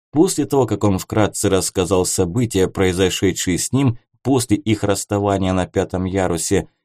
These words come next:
Син Фен с удивлением заметила: «С одной стороны, твоя удача продолжает удивлять меня, а с другой, то, как ты влипаешь в неприятности, не менее удивительно». «Как ты себя чувствуешь?»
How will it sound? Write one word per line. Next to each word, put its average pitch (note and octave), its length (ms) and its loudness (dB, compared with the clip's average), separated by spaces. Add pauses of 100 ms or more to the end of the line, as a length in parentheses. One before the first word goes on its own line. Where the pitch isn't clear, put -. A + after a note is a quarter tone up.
(120)
Син E3 480 0
Фен F3+ 320 -2
с - 140 -4
удивлением C3 720 0
заметила: F2+ 680 -2 (680)
«С - 180 -6
одной G3+ 340 0
стороны, F3+ 440 -2
твоя C#3+ 300 0
удача A2+ 460 0
продолжает F#2+ 720 0
удивлять A2 580 0
меня, D#2+ 320 -2
а F2+ 200 -2
с F2 100 -8
другой, F#2+ 640 -4 (560)
то, G#3 220 0
как D#3+ 300 -2
ты F3 200 -4
влипаешь C#3 640 0
в G#2 140 2
неприятности, G2+ 1040 -2 (160)
не C3+ 220 6
менее F2 480 -2
удивительно». F#3+ 800 -4 (1160)
«Как D3 260 -4
ты C3+ 140 -4
себя C3+ 260 -2
чувствуешь?» - 720 -2